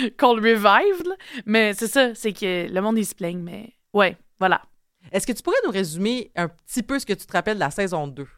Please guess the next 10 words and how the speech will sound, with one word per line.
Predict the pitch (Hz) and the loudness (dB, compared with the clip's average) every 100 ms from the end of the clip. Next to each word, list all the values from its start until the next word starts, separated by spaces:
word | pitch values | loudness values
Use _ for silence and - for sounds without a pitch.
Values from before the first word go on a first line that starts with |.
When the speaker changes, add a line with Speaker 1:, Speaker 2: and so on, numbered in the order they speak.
| _ _ _ _ _ _ _ _ _ | _ _ _ _ _ _ _ _ _
Speaker 1:
La | 208 | -4
Speaker 2:
Co-, | - | 0
Speaker 1:
saison | 302 247 220 190 | 0 0 0 -2
deux. | 170 170 175 180 - | -4 -4 -4 -4 -2
Speaker 2:
commence | 202 196 269 247 | 0 2 2 2
avec, | 165 165 | 0 0
entre | 165 160 208 | -2 -2 -2
autres, | 214 226 - 160 | -2 -2 -8 -4
euh, | 151 147 143 131 131 | -2 0 -2 -4 -10
Blackbeard | 165 156 151 180 196 208 160 | -2 -2 0 0 0 0 -6